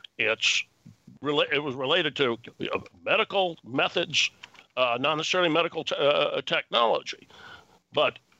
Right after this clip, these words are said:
uh, it, it suddenly turned around. Uh, it, it turned a lot of, uh, of, of, of people around and said, "We have a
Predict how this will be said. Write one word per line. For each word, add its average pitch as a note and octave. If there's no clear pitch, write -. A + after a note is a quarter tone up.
uh, A#2
it, B2+
it C3
suddenly F3+
turned D#3+
around. C3
Uh, A#2+
it, A2+
it A2
turned G3+
a C#3+
lot C#3+
of, A#2+
uh, A2+
of, A2
of, A2
of B2
people C#3+
around B2
and B2
said, B2+
"We D3+
have C3+
a B2